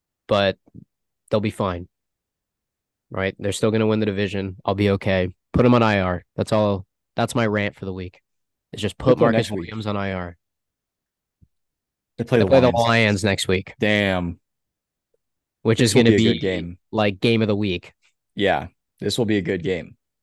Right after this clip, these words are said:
Speaker 1: Remember how they
Speaker 2: Coming
Speaker 1: beat
Speaker 2: up.
Speaker 1: the Lions last year?
Speaker 2: No,
Speaker 1: It was,
Speaker 2: I don't.
Speaker 1: uh, it, it was Tucker's sixty-six yard field goal.
Speaker 2: Uh,
Speaker 1: Let's hope for another one of those, eh?
Speaker 2: might be a close one.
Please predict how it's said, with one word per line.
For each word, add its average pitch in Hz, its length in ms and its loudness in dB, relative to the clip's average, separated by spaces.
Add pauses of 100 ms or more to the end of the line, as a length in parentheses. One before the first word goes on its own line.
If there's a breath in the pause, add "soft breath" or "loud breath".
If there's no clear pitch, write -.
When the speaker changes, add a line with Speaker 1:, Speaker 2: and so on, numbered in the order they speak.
(680)
Speaker 1:
Remember 113 180 0
how 135 100 2
they 123 80 2
Speaker 2:
Coming 113 80 0
Speaker 1:
beat - 40 0
Speaker 2:
up. - 40 -6
Speaker 1:
the 113 80 -2
Lions 107 340 -4
last 101 300 -6
year? 143 180 -2 (1600)
Speaker 2:
No, 92 160 -2
Speaker 1:
It 90 40 2 (200)
was, 104 100 -10
Speaker 2:
I - 100 -12
don't. 90 180 -2
Speaker 1:
uh, 98 240 -2
it, 110 160 -6 (220)
it 113 80 -2
was 107 120 -4
Tucker's 117 440 -2
sixty-six - 720 -4
yard 101 300 -4
field 104 240 -6
goal. 95 260 -8 (520)
Speaker 2:
Uh, 92 840 -4 (1900)
Speaker 1:
Let's 107 140 -8
hope 110 160 0
for - 80 -4
another 101 240 0
one 98 80 -2
of 95 80 -2
those, 95 220 -4
eh? 95 140 0 (1700)
Speaker 2:
might 95 160 0
be 160 80 4
a 139 60 2
close 143 280 2
one. 90 280 0